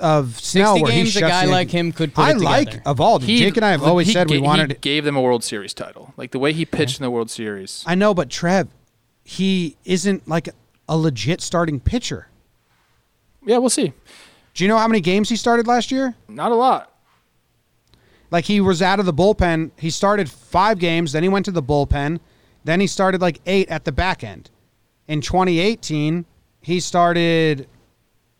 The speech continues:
Speaker 1: well, shit, a lot. And then he went to the bullpen.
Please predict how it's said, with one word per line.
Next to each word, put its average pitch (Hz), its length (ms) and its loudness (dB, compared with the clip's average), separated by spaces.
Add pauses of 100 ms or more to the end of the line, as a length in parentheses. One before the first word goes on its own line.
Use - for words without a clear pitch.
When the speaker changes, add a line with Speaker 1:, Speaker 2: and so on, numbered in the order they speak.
(140)
Speaker 1:
well, 123 160 -10
shit, 202 460 -2 (1200)
a 147 100 -2
lot. 156 320 0 (460)
And 147 100 -6
then 156 120 0
he 156 40 0
went 151 140 -2
to 143 60 -6
the 143 80 -4
bullpen. 110 380 -6